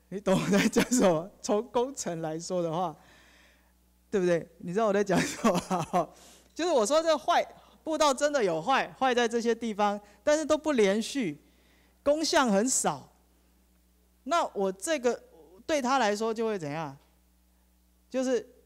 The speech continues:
呃，会希望是，好，那假设这边，啊，我们把这，就，我就七百万就修这一块，这样，了解我意思吗？<laughs> 好，他，那但是通常都是会反复的修路口意向。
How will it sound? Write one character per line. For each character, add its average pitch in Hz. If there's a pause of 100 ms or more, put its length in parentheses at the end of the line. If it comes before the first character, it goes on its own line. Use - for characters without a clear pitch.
呃， 151 (140)
会 269
希 247
望 247
是， 214
好， 165
那 208
假 156
设 190
这 196
边， 190
啊， 214
我 226
们 190
把 151
这， 185 (100)
就， 254
我 170
就 233
七 -
百 196
万 185
就 196
修 175
这 160
一 139
块， 131 (1120)
这 165
样， 135 (720)
了 165
解 180
我 151
意 175
思 165 (160)
吗？ 139 (200)
<laughs> -
好， 147 (340)
他， 311
那 311
但 339
是 330
通 320
常 240
都 254
是 262
会 214 (240)
反 160
复 294
的 190
修 208
路 233
口 147
意 185
向。 143